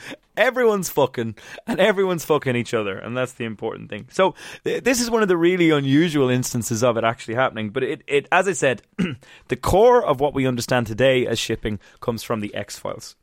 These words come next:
So there's a couple of reasons for this. The X-Files premiered in ninety-three, in nineteen ninety-three,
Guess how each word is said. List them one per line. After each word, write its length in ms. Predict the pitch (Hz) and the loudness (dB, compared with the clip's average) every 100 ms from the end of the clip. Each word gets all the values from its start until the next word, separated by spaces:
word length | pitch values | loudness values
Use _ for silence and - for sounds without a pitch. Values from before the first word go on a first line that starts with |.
| _ | _
So 160 | - 143 | -2 0
there's 260 | 156 151 135 - | 2 2 0 -8
a 60 | |
couple 240 | - 220 190 | 0 0 2
of 80 | 160 | 0
reasons 240 | 139 117 | 0 0
for 60 | 117 | 0
this. 180 | 113 | 0
The 120 | - 151 | 0 -2
X-Files 380 | 185 - 165 | 0 2 0
premiered 360 | - 139 131 120 | 2 0 2 2
in 200 | 117 117 | 2 2
ninety-three, 680 | 120 120 110 - 117 104 104 _ - - - - - | 0 0 -4 -4 -2 -2 -4 _ -20 -20 -20 -20 -12
in 160 | 110 110 | -8 -6
nineteen 280 | 113 110 113 | -6 -2 -2
ninety-three, 480 | 101 - 107 107 | -2 -2 -2 -2